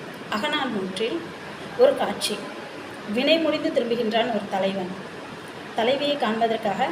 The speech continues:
மிக விரைவாக செல்லக்கூடிய ஒரு சூழலில் அவன் இருக்கின்ற போதிலும், அவன்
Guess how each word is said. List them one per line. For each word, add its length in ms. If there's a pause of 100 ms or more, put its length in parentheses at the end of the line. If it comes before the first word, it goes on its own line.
(280)
மிக 260
விரைவாக 680 (180)
செல்லக்கூடிய 460
ஒரு 100
சூழலில் 500
அவன் 240
இருக்கின்ற 480 (180)
போதிலும், 560 (1040)
அவன் 260